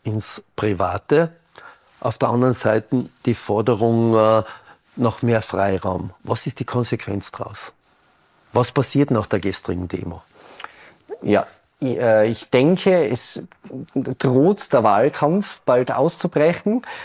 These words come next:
Speaker 2: Man wird es da vermutlich, äh, aufgreifen. Aber es sind halt meistens nur leere Worthülsen, die von den Politikerinnen und Politikern da wiedergekaut werden.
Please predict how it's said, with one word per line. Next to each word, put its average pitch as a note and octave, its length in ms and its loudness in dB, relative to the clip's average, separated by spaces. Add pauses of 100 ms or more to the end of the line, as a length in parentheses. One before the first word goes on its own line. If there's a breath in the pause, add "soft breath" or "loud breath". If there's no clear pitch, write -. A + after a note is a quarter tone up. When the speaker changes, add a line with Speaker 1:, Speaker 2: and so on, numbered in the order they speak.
(160 loud breath)
Speaker 2:
Man C3+ 300 4
wird E3+ 200 4
es D#3 140 0
da - 140 4
vermutlich, D#3 540 2
äh, D#3+ 40 0
aufgreifen. C3+ 1080 2
Aber D#3 520 4
es C3+ 160 -2
sind E3 220 0
halt C#3 180 2
meistens B2+ 560 -2
nur C#3 160 4
leere B2+ 420 4
Worthülsen, E3 880 2
die D#3 140 0
von C3+ 140 0
den B2+ 140 0
Politikerinnen C3+ 880 -2
und A#2+ 240 -6 (300 loud breath)
Politikern C#3 800 0 (360 loud breath)
da B2 280 4
wiedergekaut B2+ 840 2
werden. D3+ 420 4